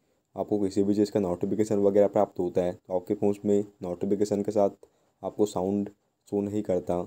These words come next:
साउंड सुनाई नहीं देता, साउंड नहीं आता आपके फ़ोन्स में, तो आप कैसे यह प्रॉब्लम को फिक्स करेंगे?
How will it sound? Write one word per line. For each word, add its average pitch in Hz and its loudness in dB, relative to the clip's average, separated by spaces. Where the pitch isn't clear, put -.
साउंड 98 -2
सुनाई 101 0
नहीं 104 4
देता, 90 -4
साउंड 101 -2
नहीं 101 0
आता 90 -2
आपके 95 -2
फ़ोन्स - -8
में, 92 -4
तो 101 0
आप 98 0
कैसे 104 4
यह 92 -4
प्रॉब्लम 101 4
को 101 4
फिक्स - -2
करेंगे? 90 2